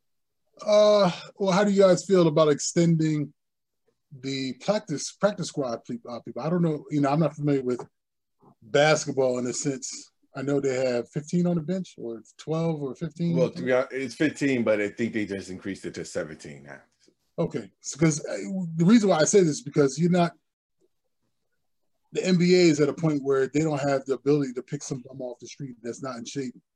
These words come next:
Speaker 1: and try to get them into some sort of game shape to be ready to, if they're deep in the playoff run. So they have to incre-, they have to, uh, to increase the roster so that at least they can practice.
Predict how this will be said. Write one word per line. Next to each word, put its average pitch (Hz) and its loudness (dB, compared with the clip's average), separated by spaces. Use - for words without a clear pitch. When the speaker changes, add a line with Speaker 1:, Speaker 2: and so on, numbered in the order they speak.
Speaker 1:
and - -14
try 143 0
to 120 -4
get 131 0
them 131 -4
into 120 -8
some 139 -6
sort 120 -4
of 117 -10
game 151 2
shape 135 -8
to 120 -14
be 120 -12
ready 120 -4
to, 120 -14
if 120 -10
they're 127 -8
deep 139 -6
in 135 -10
the - -12
playoff 135 0
run. 107 -16
So 131 -10
they 127 -4
have 151 2
to 139 -4
incre-, 147 -8
they 127 -8
have 170 4
to, 135 -2
uh, 127 -2
to 123 -4
increase 143 -8
the 131 -10
roster 131 -4
so 139 -6
that 127 -6
at 117 -14
least 147 -6
they 139 -2
can - -16
practice. 156 -4